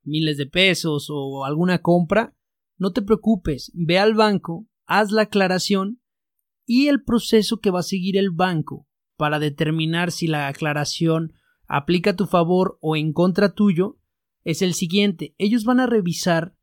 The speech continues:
que hayan ingresado a tu aplicación, que hayan hecho la compra con información confidencial que resguarda el cliente. ¿Qué es esta información? Número de tarjeta, C V V,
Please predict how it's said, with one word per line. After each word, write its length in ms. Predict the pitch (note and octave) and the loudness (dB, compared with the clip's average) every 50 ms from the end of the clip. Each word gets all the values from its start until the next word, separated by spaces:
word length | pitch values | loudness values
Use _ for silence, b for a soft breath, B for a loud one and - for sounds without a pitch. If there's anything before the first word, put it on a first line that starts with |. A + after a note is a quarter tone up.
| _ _ _ _ _ _ _ | _ _ _ _ _ _ _
que 120 | - D#3+ D#3 | -4 -2 0
hayan 340 | D#3+ E3+ F#3 G#3 G#3+ G#3+ | 0 0 2 2 2 2
ingresado 720 | G#3 G3 F3+ E3 D#3+ C#3+ - - E3 D#3+ E3 E3 F3+ G3 - - | 2 2 0 0 -2 -2 -2 0 0 0 2 2 0 -2 -2 -2
a 160 | E3+ E3 D#3 | -4 -4 -2
tu 80 | - D#3 | -2 -2
aplicación, 960 | D3 D3 D#3+ D#3 D3 - D3+ C#3 - - E3+ E3+ E3+ F3 F3 F3 F3 F3 - - | -2 -2 -2 -4 -2 -2 -2 -2 0 0 2 2 2 2 0 0 -2 -6 -8 -6
que 80 | - | -4
hayan 240 | E3 F3 F#3 F#3 F#3+ | -4 -2 0 0 -2
hecho 200 | G3 D#3+ - G3 | -2 -2 0 0
la 120 | F3 D#3 D3+ | -2 -2 -2
compra 480 | - E3+ E3+ D#3 E3 F3 F#3 - _ _ _ _ _ _ | -2 -4 -4 -2 -2 -4 -4 -4 _ _ _ _ _ _
con 280 | - - G#3 A3+ A3+ A3+ | 0 4 4 6 6 6
información 800 | A#3 A#3 - - - G#3+ A3 G#3+ G3 F#3+ F3 - - G3+ G3+ G3 | 4 4 2 2 2 4 4 4 4 2 0 2 2 2 2 2
confidencial 960 | - G3+ G3+ F#3 E3 - G3 F#3 F3+ E3+ D3+ - - F3+ F3 F3+ F3+ F3 _ _ _ - | 2 2 2 2 2 0 2 2 2 2 0 2 2 2 2 2 0 -4 _ _ _ -2
que 200 | - F#3+ G3 F#3 | 0 2 2 2
resguarda 600 | F#3 F#3+ F#3 E3+ E3+ D#3 E3 D#3+ D#3+ E3 D#3+ E3+ | 2 2 2 0 2 2 2 2 2 2 2 0
el 140 | F3 E3+ D#3+ | 0 0 -2
cliente. 520 | - F3+ F#3 G3 F#3+ F#3+ D#3 - C#3 C3 | -2 0 2 2 2 0 0 -2 -6 -6
¿Qué 100 | - F3 | -2 -2
es 120 | F#3 E3+ G#3 | -2 0 -2
esta 180 | F#3+ - G#3 | 0 2 2
información? 760 | G#3 F#3+ - F#3+ F3 E3 D#3+ D3+ - G3+ G#3+ A#3 A#3 A#3+ - _ _ - | 2 2 2 0 0 0 0 0 2 2 2 2 2 -4 -8 _ _ 2
Número 440 | E3+ F3+ F#3+ G3 G3 G3 G3 F#3+ F3+ | 4 6 6 6 6 4 4 4 2
de 140 | F3 E3 | 2 0
tarjeta, 800 | D3 - D#3+ D#3 D3+ - A3 A3 A3+ G3 - G#3+ G#3+ A3 A3 C4 A#3+ | 0 0 0 0 2 4 6 6 6 4 2 -2 -2 -2 -4 -8 -12
C 260 | - - - F3+ F3+ | -12 -6 0 2 2
V 180 | E3+ E3 D#3+ D#3+ | 4 4 4 4
V, 340 | E3 F#3+ G#3 A3+ A3+ C#4 | 4 2 2 2 0 -4